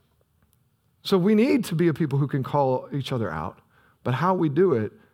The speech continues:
matters. First, with humility, that we are more concerned about our own sin than we are others. Okay, that's what Jesus wants for his people,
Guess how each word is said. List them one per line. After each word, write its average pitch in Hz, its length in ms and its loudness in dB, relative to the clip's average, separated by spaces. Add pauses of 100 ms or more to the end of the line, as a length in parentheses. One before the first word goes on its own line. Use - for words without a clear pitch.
(480)
matters. 151 600 -6 (380)
First, 160 300 -2
with 156 120 -6
humility, 156 480 -2 (800)
that 156 120 4
we 185 200 4
are 190 100 6
more 202 320 6
concerned 226 640 2
about 190 240 4
our 196 160 4
own 233 240 4
sin 165 500 2 (260)
than 165 120 0
we 170 140 2
are 160 200 2
others. 131 360 -4 (440)
Okay, 165 140 0
that's 196 240 2
what 214 140 6
Jesus 214 360 2
wants 226 220 2
for 226 80 2
his 220 100 2
people, 180 360 -2